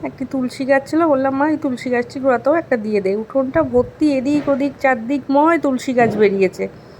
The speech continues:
উঠোনটা সিমেন্ট দিয়ে করা, তারই ওই ইটের ফাঁক দিয়ে দিয়ে তুলসী গাছ। আমার এই বাড়িটিতে বিশাল তুলসী গাছ হয়,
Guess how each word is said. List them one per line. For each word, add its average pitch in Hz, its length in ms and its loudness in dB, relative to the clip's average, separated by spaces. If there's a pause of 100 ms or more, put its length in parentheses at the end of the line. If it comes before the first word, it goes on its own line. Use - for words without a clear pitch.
(420)
উঠোনটা 302 400 4
সিমেন্ট 302 420 4
দিয়ে 339 160 6
করা, 302 240 2
তারই 285 380 4
ওই 320 240 6
ইটের 311 280 2
ফাঁক 285 280 2
দিয়ে 294 320 2
দিয়ে 294 200 2
তুলসী 240 360 -2
গাছ। 220 200 0
আমার 269 200 2
এই 294 100 2
বাড়িটিতে 277 500 0
বিশাল 320 560 2
তুলসী 254 360 -6
গাছ 220 320 2
হয়, 185 100 -4